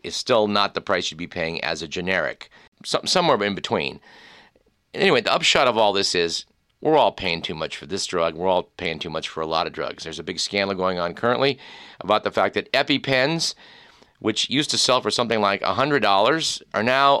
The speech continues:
up to six hundred dollars. Since this is an important thing you may need if you have an tendency toward anaphylaxis, and this might save your life, well, you're gonna just pay the price and keep some EpiPens around.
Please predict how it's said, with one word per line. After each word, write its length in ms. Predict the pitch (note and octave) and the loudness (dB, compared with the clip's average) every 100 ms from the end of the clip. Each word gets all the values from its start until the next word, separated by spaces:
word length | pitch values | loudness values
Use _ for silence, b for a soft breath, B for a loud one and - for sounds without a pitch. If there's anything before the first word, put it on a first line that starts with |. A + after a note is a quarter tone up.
| - | 2
up 240 | C3 - | 0 0
to 280 | - A2+ A2 | -2 0 0
six 360 | - - - | 0 0 0
hundred 220 | C3+ G#2 F#2 | 0 0 2
dollars. 580 | E2+ D2 G#1+ - - - b b b b b | 0 0 -4 -8 -10 -12 b b b b b
Since 280 | - A#2 | -4 -2
this 100 | B2+ | -2
is 140 | A#2 G#2+ | -2 0
an 80 | G#2+ | 0
important 400 | F#2+ C3+ - A2 | 2 0 0 0
thing 180 | A2 | 0
you 140 | G#2 A2+ | 0 0
may 200 | G#2+ G#2 | 2 2
need 320 | A2+ D3 A2 | 2 2 2
if 160 | G#2+ - | -2 -2
you 280 | F#2+ F#2 - b b b b b _ | -2 -4 -8 b b b b b _
have 320 | - G#2+ F#2+ | -2 0 0
an 120 | - - _ _ _ - | -4 -8 _ _ _ -12
tendency 380 | - G2 E2 F#2+ | -6 -4 -4 -4
toward 260 | - F#2+ - | -2 -2 0
anaphylaxis, 800 | G#2 G2+ G2 F#2 F#2+ - B2+ - | 0 0 0 2 0 -2 -4 -4
and 80 | F#2+ | -6
this 140 | - | -4
might 200 | F2+ E2 | -4 -2
save 240 | - G2 | 0 0
your 100 | E2+ | 0
life, 320 | G2 C3 A2+ C3 | 2 4 2 2
well, 180 | A2+ A2+ | 2 2
you're 240 | - C3+ | -2 -4
gonna 160 | C#3+ G2+ | -2 -2
just 200 | F2+ - | -6 -2
pay 160 | G2 | -2
the 80 | E2 | 0
price 380 | - G#2+ G2+ - | 0 2 2 -2
and 300 | E2 E2+ F2 _ | -8 -12 -14 _
keep 180 | - F2 | -10 -8
some 120 | F#2+ | -2
EpiPens 500 | G2 C#3+ B2 G2 E2 | -2 -2 -2 -4 -6
around. 380 | D#2+ D#2 - - | -6 -8 -8 -14